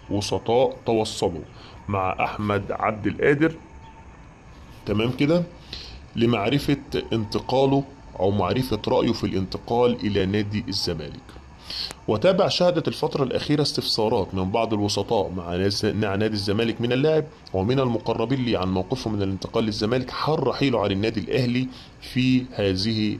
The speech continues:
الأوقات. وقال كمان: "جاء ذلك بعدما ظهر عبد القادر ضمن أبرز المرشحين بقوة للانتقال إلى نادي الزمالك، ولكن أكد مصدر مقرب بأن اللاعب لم يغلق هذا الباب بشكل نهائي".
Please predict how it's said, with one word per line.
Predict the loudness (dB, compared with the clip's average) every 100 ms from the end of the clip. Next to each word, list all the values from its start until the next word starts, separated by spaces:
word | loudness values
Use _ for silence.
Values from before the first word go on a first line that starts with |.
| 0
الأوقات. | 0 0 -4 -6 -8 -12 -16 -14 -6
وقال | 0 0 2
كمان: | 2 2 2
"جاء | 2 2
ذلك | 2 4 2 2
بعدما | 0 0 2 2 2
ظهر | 2 0 0
عبد | 0 0
القادر | -4 0 -2 0 -2
ضمن | 0 0 0 2
أبرز | 2 2 2
المرشحين | 0 0 -2 -4 -2 -2
بقوة | -2 0 2 2
للانتقال | 0 -2 -4 -2 0 0
إلى | 0
نادي | 2 0
الزمالك، | 0 2 2 2 -2 -10 -14 -8
ولكن | 0 0 2 -2
أكد | -4 -2 0
مصدر | 2 0 0 -2
مقرب | -2 -2 -2 0
بأن | 2 2
اللاعب | 2 2 2 2
لم | 2 4 4
يغلق | 2 2 0 -2 -2
هذا | 0
الباب | 0 2 2 0
بشكل | -2 -2 0 -2 -2 0 2 2
نهائي". | 0 0 -2 -4